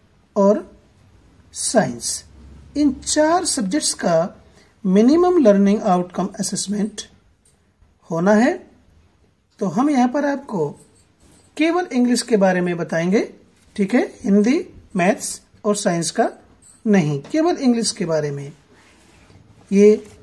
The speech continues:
पच्चीस नंबर का एक subject है, पच्चीस नंबर हिंदी, पच्चीस नंबर इंग्लिश,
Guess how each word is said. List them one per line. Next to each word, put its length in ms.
पच्चीस 380
नंबर 260
का 200
एक 300
subject 420
है, 260
पच्चीस 340
नंबर 320
हिंदी, 340
पच्चीस 260
नंबर 280
इंग्लिश, 440